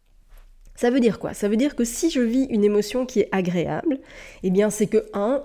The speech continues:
ou plusieurs besoins sont comblés. Et c'est OK. Si je vis par contre des émotions qui sont désagréables, eh bien, c'est que un ou plusieurs besoins ne sont pas comblés.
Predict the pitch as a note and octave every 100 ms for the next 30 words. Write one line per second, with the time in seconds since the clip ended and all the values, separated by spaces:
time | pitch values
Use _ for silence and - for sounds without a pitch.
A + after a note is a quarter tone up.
0 | - B3+ A#3+ A3 F#3+ G3+ F3+ E3+ D#3 F#3+
1 | C#4+ - C4 C4 F#3+ D#3 - _ _ A3+
2 | - G3 E3 - - _ _ - - -
3 | - - - - - E4 C#4+ B3+ D4 A3
4 | F#3 - C4 C4 A#3+ - - _ _ -
5 | F#3 F#3+ G3 G3+ F#3+ - G#3 - E3+ -
6 | F3+ - F3 C#3+ F#3 F3 G3+ G#3+ A3+ B3+
7 | D4 E4+ - - G3 G3 F#3 G3+ - G3+
8 | - G#3+ A3 F3+ G3+ F3+ G3 F#3 D#3+ D#3
9 | F3 G3+ B3 - F#3 F3+ F3+ E3+ F#3 -
10 | E3 F#3+